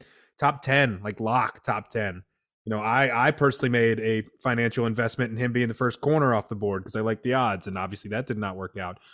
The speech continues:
Joey Porter Junior fell to the second round,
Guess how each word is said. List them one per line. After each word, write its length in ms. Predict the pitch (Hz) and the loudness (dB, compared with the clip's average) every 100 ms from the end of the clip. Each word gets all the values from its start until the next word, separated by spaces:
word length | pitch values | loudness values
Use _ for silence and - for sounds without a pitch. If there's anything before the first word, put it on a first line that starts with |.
| _ | _
Joey 220 | - 139 143 | 2 4 6
Porter 260 | 165 143 | 4 4
Junior 460 | 123 120 170 165 110 | 2 4 4 4 2
fell 200 | 123 120 | 2 0
to 60 | 110 | 0
the 280 | 113 110 104 | 0 -2 -4
second 420 | - - 165 147 | -2 0 2 2
round, 460 | 120 147 127 98 92 | 2 2 2 0 -6